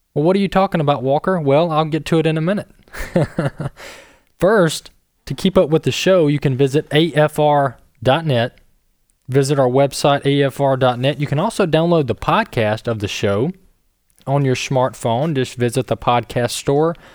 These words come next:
type in Exposing Washington. Then my show will pop up, and you can download it there on your phone. Listen to it whenever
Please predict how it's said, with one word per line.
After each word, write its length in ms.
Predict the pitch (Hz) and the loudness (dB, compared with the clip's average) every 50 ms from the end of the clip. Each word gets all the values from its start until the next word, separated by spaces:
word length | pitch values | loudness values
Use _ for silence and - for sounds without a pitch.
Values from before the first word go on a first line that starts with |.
| - _ _ _ _ _ | -20 _ _ _ _ _
type 320 | - - 143 139 131 - | -2 0 0 0 2 0
in 160 | 143 135 127 | 0 0 0
Exposing 840 | 120 - - - - - - - 156 156 165 165 143 156 151 131 117 | -2 -6 -6 -10 -12 -12 -4 0 2 2 2 2 0 0 -2 -2 -2
Washington. 680 | 117 120 131 143 - - 180 175 - - 196 226 226 _ _ _ _ _ _ _ _ _ _ _ _ _ _ _ | 0 2 2 0 0 -2 -4 -2 0 -2 -2 -4 -4 _ _ _ _ _ _ _ _ _ _ _ _ _ _ _
Then 280 | 123 117 127 127 127 120 | -2 0 0 0 2 0
my 180 | 117 117 120 | 2 0 0
show 260 | 123 - - 135 127 127 | 0 0 -2 0 0 0
will 160 | 120 110 104 | 0 -2 -2
pop 280 | - - 120 117 - | 0 0 0 0 2
up, 220 | - 123 143 - - | 0 0 0 0 -2
and 160 | 131 113 110 | -6 -4 -4
you 80 | 113 110 | -4 -4
can 160 | - 110 107 | -4 -4 -2
download 380 | 101 113 117 117 117 113 110 | -2 -2 -2 0 -2 -2 -2
it 100 | 107 107 | -2 -2
there 160 | _ 120 117 117 | _ -2 -2 -2
on 80 | 113 | -2
your 80 | 107 104 | -4 -6
phone. 380 | - - - 127 131 135 123 | -4 -4 -4 -2 -2 -2 0
Listen 240 | 117 131 139 - 147 | -2 -2 -2 -2 -4
to 160 | 135 - 151 | -2 0 0
it 80 | 151 139 _ _ _ _ _ _ _ _ _ _ _ - _ | 0 -2 _ _ _ _ _ _ _ _ _ _ _ -20 _
whenever 540 | _ 143 143 143 156 180 247 269 170 104 - | _ 0 2 4 4 4 4 2 0 -4 -6